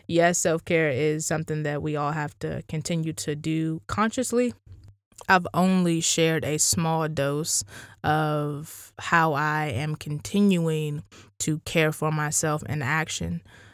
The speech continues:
I hope that you are able to do something today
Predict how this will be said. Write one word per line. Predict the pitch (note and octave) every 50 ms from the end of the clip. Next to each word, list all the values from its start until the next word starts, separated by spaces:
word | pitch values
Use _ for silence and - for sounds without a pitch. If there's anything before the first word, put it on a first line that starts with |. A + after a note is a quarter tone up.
| - - -
I | F3+ F#3
hope | F3 F#3+ G3 G#3+ A3+ - _ _ -
that | - E3+ F3 - -
you | F3 F3+ F#3 F#3 -
are | - D#3+ D3+ D3
able | D#3+ E3 E3 E3 E3+ E3 D#3+
to | - D#3
do | D3+ D#3 D#3+ E3 E3+ E3+
something | - - D#3+ D#3+ D#3+ D#3+ - D#3 D#3 D#3 D#3 D#3 D#3 E3 - _ _ _ _ _ -
today | - G3 F3+ G3+ A#3+ B3 G3 - - E3 -